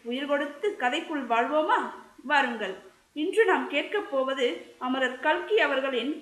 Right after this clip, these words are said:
மோகினி தீவு, பகுதி இரண்டு. முதல் அத்தியாயம். ரங்கூனிலிருந்து புறப்பட்ட கப்பலில் இடம் கிடைத்த வரையில் நான் பாக்கியசாலிதான், சந்தேகமில்லை. ஆனால் அந்த கப்பலில் பிரயாணம் செய்ய நேர்ந்ததை ஒரு பாக்கியம் என்று சொல்ல முடியாது.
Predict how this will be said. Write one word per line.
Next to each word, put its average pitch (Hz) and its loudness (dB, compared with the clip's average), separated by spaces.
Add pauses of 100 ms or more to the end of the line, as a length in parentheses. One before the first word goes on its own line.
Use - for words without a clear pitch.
மோகினி 311 -2
தீவு, 233 -8 (380)
பகுதி 311 -2
இரண்டு. 233 -2 (640)
முதல் 349 2
அத்தியாயம். 226 -2 (720)
ரங்கூனிலிருந்து 370 2 (100)
புறப்பட்ட 294 2
கப்பலில் 277 -2
இடம் 285 -2
கிடைத்த 302 0
வரையில் 262 0
நான் 262 2
பாக்கியசாலிதான், 240 2 (340)
சந்தேகமில்லை. 247 0 (220)
ஆனால் 269 4 (260)
அந்த 240 0
கப்பலில் 330 2
பிரயாணம் 320 4
செய்ய 285 2
நேர்ந்ததை 262 0 (240)
ஒரு 254 0
பாக்கியம் 285 4
என்று 269 2
சொல்ல 294 2
முடியாது. 220 0